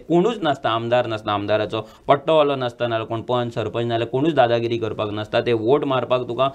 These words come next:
कॉन्स्टिट्युशनान तुका सिक्रेट बॅलट करपाक तुका रायट दिल्लो आसा, ते बटन दामपाक तुका रायट दिल्लो आसा. तो बटन तुमी दामपाक जाय आनी निर्भीडपणे दामपाक जाय. पयशे घेतला ना, डजंट मॅटर, तुमचें मत हें तुमचेंच आसपाक जाय, तुमचें मत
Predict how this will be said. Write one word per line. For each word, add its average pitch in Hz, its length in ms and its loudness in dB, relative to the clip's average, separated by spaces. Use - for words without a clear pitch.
कॉन्स्टिट्युशनान 127 760 -2
तुका 131 200 0
सिक्रेट 131 420 -2
बॅलट 120 280 0
करपाक 110 380 -2
तुका 104 220 2
रायट 123 280 2
दिल्लो 120 220 0
आसा, 113 180 0
ते 107 100 -2
बटन 110 380 0
दामपाक 113 380 0
तुका 107 180 0
रायट 117 240 0
दिल्लो 104 220 -4
आसा. 117 240 2
तो 131 160 -2
बटन 131 380 0
तुमी 147 160 2
दामपाक 131 420 4
जाय 139 380 0
आनी 127 180 -2
निर्भीडपणे 151 560 4
दामपाक 113 360 0
जाय. 123 240 0
पयशे 110 260 0
घेतला 107 440 4
ना, 139 280 -4
डजंट 110 320 -4
मॅटर, 120 280 -2
तुमचें 151 340 4
मत 151 240 0
हें 127 160 -2
तुमचेंच 131 320 0
आसपाक 120 360 2
जाय, 120 160 -2
तुमचें 120 360 -2
मत 135 200 2